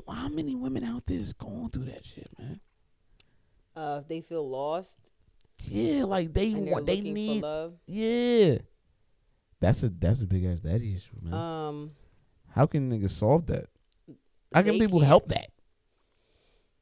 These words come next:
Speaker 2: You have to acknowledge it, and it sounds cliche now, and it sounds trendy,
Speaker 1: <laughs>
Speaker 2: but go get some therapy.
Speaker 1: Go get some
Speaker 2: Literally
Speaker 1: therapy.
Speaker 2: go talk to somebody,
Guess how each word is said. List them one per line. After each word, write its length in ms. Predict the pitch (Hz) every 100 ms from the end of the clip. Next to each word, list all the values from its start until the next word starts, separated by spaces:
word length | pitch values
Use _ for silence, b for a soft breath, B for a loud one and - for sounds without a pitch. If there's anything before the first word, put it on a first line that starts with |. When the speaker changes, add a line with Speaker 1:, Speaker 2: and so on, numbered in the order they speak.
| _ _ _ _ _ _ _ 151
Speaker 2:
You 140 | 170
have 160 | 196 190
to 240 | 196 180 165 156 - - _
acknowledge 540 | 135 135 123 160 180 170
it, 260 | 214 - -
and 340 | 160 160 147 - _ -
it 120 | 170
sounds 320 | - 175 180 175
cliche 580 | - 190 - 175 196 180
now, 200 | 160 160
and 80 |
it 80 | 156
sounds 300 | - 165 - -
trendy, 220 | 185 190
Speaker 1:
<laughs> 60 | 151
Speaker 2:
but 200 | 165 139
go 500 | 170 208 220 233 202
get 240 | 160 202 -
some 280 | 220 214 196 _ -
therapy. 340 | 285 392 -
Speaker 1:
Go 120 | 107
get 100 | 101
some 120 | 98 -
Speaker 2:
Literally 260 | 98 110
Speaker 1:
therapy. 60 | 117
Speaker 2:
go 200 | 262 285
talk 400 | - 269 262 -
to 180 | - 254
somebody, 560 | 247 240 220 185 151